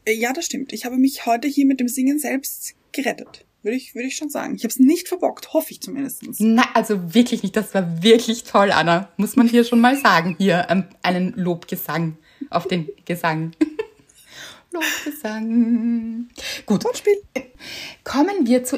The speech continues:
Speaker 2: Eva. Eva hat geschrieben, „Liebe Andrea, liebe Anna, ich liebe dein letztes Buch. Mit einem grünen, einem blauen, einem lila, einem roten und einem gelben Herzen.“
Speaker 1: Wow.
Speaker 2: Mhm.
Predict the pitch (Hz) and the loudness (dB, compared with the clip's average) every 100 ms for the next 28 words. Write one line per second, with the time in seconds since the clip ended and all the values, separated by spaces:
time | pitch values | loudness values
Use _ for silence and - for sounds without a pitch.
0 | - 170 170 143 135 - _ 262 285 294 | -6 -6 -6 -8 -10 -14 _ 4 4 2
1 | 285 254 - 196 190 - _ 240 294 - | 0 -4 -2 -2 -2 -6 _ 2 4 4
2 | 226 208 196 208 220 - 190 202 - 165 | 0 -2 -2 0 0 0 -4 -2 -2 -2
3 | 156 147 - - - - 240 - 240 240 | -2 -6 -12 -20 -16 -4 -4 0 4 4
4 | 202 180 165 165 - 170 - - 151 151 | 4 0 0 -2 -4 -8 -8 -6 -6 -6
5 | - - - _ - - 208 185 165 262 | -12 -20 -20 _ 0 0 0 -4 0 4
6 | 302 330 277 185 175 180 180 208 262 262 | 4 4 0 -4 -4 -4 0 2 2 0
7 | 180 170 - 202 302 269 233 - 175 180 | -4 -4 -2 0 2 4 2 0 -2 -2
8 | 190 226 254 269 240 - 330 403 - 269 | 4 6 6 2 -2 0 0 2 2 2
9 | 285 254 247 214 180 170 143 - 170 170 | 4 4 2 0 -4 -4 -6 -6 -4 -6
10 | _ _ _ _ - 226 165 151 - _ | _ _ _ _ -18 -14 -12 -14 -18 _
11 | _ _ _ _ - 139 135 135 135 | _ _ _ _ -10 -8 -6 -6 -8